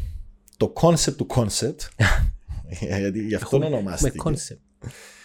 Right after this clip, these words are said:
Speaker 1: Ναι, ναι, ναι, ε, ναι, ε, αφού ένα από τα μότο μου είναι "Trust the concept".
Speaker 2: Τι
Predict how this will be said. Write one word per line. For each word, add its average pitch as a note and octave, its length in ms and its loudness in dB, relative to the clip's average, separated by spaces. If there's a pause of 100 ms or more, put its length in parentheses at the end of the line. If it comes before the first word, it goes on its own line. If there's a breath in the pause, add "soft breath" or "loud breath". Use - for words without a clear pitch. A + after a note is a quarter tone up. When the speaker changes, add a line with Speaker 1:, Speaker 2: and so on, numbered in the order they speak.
(160 loud breath)
Speaker 1:
Ναι, F3 160 0
ναι, C#4+ 220 -4
ναι, C4 280 2
ε, F3 40 4
ναι, F#3 420 6
ε, A2 220 6
αφού A#2 160 6
ένα E3 140 6
από E3+ 200 4
τα F2+ 960 2
μότο D#3 340 -4
μου A3+ 80 -4
είναι G#3+ 140 0 (160)
"Trust F3 320 10
the F#3 120 6
concept". - 480 0 (240)
Speaker 2:
Τι E3+ 140 2